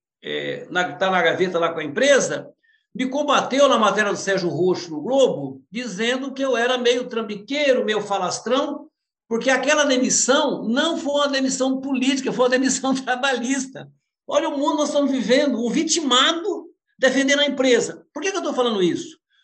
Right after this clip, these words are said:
Porque isso tem muito a ver, eh, professor José Sérgio, com essa situação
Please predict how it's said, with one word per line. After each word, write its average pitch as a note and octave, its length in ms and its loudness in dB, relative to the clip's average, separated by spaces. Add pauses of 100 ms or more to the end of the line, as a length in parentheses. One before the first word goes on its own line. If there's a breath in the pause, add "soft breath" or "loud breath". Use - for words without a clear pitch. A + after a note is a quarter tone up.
(300)
Porque C#4 180 -10
isso E4 260 -4
tem E4 140 -2
muito D4 460 0
a E3+ 120 -2
ver, G3+ 540 2 (640)
eh, - 140 -20
professor F#3 440 -8
José E3+ 120 -4
Sérgio, C#3+ 460 -6
com C#4+ 260 0
essa C4 360 0
situação G#3 1000 -2